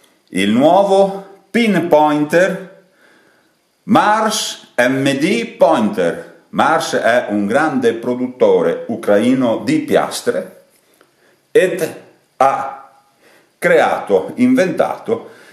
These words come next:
anche il nuovo loro pinpointer Mars M D. Classica forma, un, eh, bel pinpointer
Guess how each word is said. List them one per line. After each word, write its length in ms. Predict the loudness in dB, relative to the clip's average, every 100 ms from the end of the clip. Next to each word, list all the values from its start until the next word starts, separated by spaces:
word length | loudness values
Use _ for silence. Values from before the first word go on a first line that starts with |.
| -20 _ _
anche 500 | 0 0 0 0 -2 0
il 140 | 0
nuovo 640 | 2 4 2 2 0 0
loro 500 | 2 4 4 2 0
pinpointer 1040 | 0 -2 0 2 2 0 -2 0 -2 -4 -14 -20 _ _ _ _ _ _ _
Mars 640 | 0 2 2 -2 -6 -12 -2
M 240 | 2 4
D. 340 | 2 -2 -6 -10 _ _ _ _ _ _ _ _ _ _
Classica 560 | 0 0 0 -6 0 2
forma, 800 | 4 4 2 0 0 -4 -16 -20 _ _ _ _ _ _ _
un, 340 | 0 4 4
eh, 680 | 4 4 2 2 2 -2 -4
bel 360 | 0 2 2 -2
pinpointer 1300 | 0 0 0 2 2 2 0 0 -2 -2 -6 -14 -20